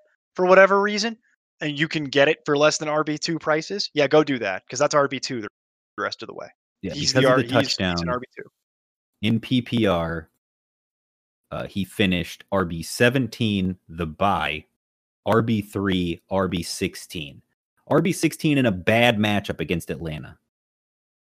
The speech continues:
Speaker 2: So not a great matchup this week with Indy, but he's just getting so much work. He's turning into everything I wanted Kerryon Johnson to be. Ugh.
Speaker 1: Yeah.
Speaker 2: Ugh. God.
Speaker 1: Oh, you're
Speaker 2: It's,
Speaker 1: gonna
Speaker 2: it's
Speaker 1: put
Speaker 2: a
Speaker 1: that
Speaker 2: little
Speaker 1: evil into the
Speaker 2: depressing,
Speaker 1: universe,
Speaker 2: but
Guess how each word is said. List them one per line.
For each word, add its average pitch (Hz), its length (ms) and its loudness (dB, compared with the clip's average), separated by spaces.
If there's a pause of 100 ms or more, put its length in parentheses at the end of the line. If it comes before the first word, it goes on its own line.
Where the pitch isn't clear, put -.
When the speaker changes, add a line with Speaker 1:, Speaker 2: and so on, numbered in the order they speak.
(280)
Speaker 2:
So - 140 -6
not 101 160 2
a 131 60 0
great 117 320 0
matchup 113 360 -2
this 104 200 -2
week 98 180 0
with 90 100 -4
Indy, 87 380 -4
but 87 140 -4
he's 87 100 -4
just - 220 -8
getting 127 220 -2
so 117 340 -6
much 120 260 -4
work. 117 260 -4 (380)
He's - 220 -6
turning 143 320 4
into 135 260 2
everything 127 420 0
I 117 120 4
wanted 110 280 2
Kerryon 110 500 2
Johnson 104 380 -2
to 76 60 -4
be. 76 260 -10 (380)
Ugh. 104 240 2 (320)
Speaker 1:
Yeah. 175 200 6 (680)
Speaker 2:
Ugh. 107 280 -4 (1300)
God. 107 320 -4 (680)
Speaker 1:
Oh, 160 380 6
you're 147 80 4
Speaker 2:
It's, 160 60 0
Speaker 1:
gonna 160 120 8
Speaker 2:
it's - 80 0
Speaker 1:
put 175 60 12
Speaker 2:
a - 20 6
Speaker 1:
that 160 140 12
Speaker 2:
little 165 80 10
Speaker 1:
evil 185 240 8
into 185 120 12
the 180 60 8
Speaker 2:
depressing, 180 100 10
Speaker 1:
universe, 185 460 8
Speaker 2:
but - 40 -4